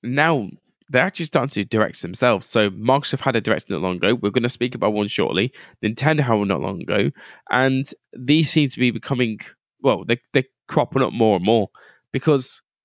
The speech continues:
this way, it's an inexpensive way for them to show off and showcase things that are coming up for them. So instead of having to pay to go on somewhere to do it, they just stream <laughs> it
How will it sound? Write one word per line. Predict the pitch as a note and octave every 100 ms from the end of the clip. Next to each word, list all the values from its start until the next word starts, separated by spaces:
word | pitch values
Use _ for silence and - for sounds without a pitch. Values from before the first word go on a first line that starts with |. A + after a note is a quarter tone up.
| _ _ _ _ _
this | - G3+ -
way, | A2
it's | G2 A#2 -
an | A2 A2+ - -
inexpensive | C#3 D3 - C#3+ C3+ B2
way | A#2+ B2+ G2
for | -
them | G#2
to | -
show | A2 - - B2+ A#2 A2+
off | A2+ A#2
and | A2
showcase | - G#2 G#2 A2+ G#2 - - _ _ _ _ -
things | B2 A2+
that |
are | G#2
coming | - A2+
up | E2
for | - B2+ A2+
them. | - G2 - _ _
So | - C3
instead | B2+ D#3+
of |
having | B2
to | -
pay | - - C#3 A#2+
to | C3
go | A2 - A2+ A#2+
on | A2+
somewhere | G#2+
to | B2
do | C3
it, | G2+ - - _ -
they | -
just | G#3
stream | - - - D3+ E3+ -
<laughs> |
it | A3 -